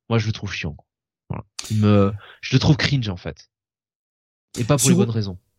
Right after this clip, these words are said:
Speaker 2: Sur, on nous disait, euh, Eira est super stylée, Tatsu s'amuse bien au niveau de la mode, je trouve, c'est le détail que j'aime bien.
Speaker 1: Ah, j'ai, j'ai, moi, j'aime beaucoup Eira. Franchement,
Speaker 2: Mhm.
Speaker 1: je, je trouve que c'est un, un très, très bon, euh, perso.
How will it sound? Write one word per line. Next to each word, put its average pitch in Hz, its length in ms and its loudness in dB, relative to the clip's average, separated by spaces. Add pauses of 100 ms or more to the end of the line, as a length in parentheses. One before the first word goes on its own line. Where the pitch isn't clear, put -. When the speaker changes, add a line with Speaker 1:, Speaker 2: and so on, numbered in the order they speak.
(140)
Speaker 2:
Sur, 185 240 2
on 208 40 4
nous 214 60 6
disait, 190 340 4
euh, 139 300 6 (180)
Eira 180 400 4
est 143 60 4
super 240 300 2
stylée, 165 500 2
Tatsu 170 340 0
s'amuse 147 380 6
bien 170 200 6
au 165 100 8
niveau 143 240 8
de 127 100 2
la 120 80 2
mode, 120 200 2
je 123 100 0
trouve, 131 440 -2
c'est - 140 0
le 98 60 -2
détail 135 280 0
que 131 100 0
j'aime 107 220 0
bien. 80 200 -6 (840)
Speaker 1:
Ah, 104 160 0
j'ai, 113 220 -2
j'ai, 113 160 2
moi, 107 200 0
j'aime 120 200 0
beaucoup 127 320 0
Eira. 92 340 0 (220)
Franchement, 107 560 2
Speaker 2:
Mhm. 90 80 -4
Speaker 1:
je, - 100 -18 (580)
je - 80 -14
trouve 110 100 -8
que - 60 -4
c'est 110 60 4
un, 101 160 6 (140)
un 104 100 0
très, 113 200 2
très - 160 -2
bon, 101 460 6
euh, - 40 4
perso. 92 360 -2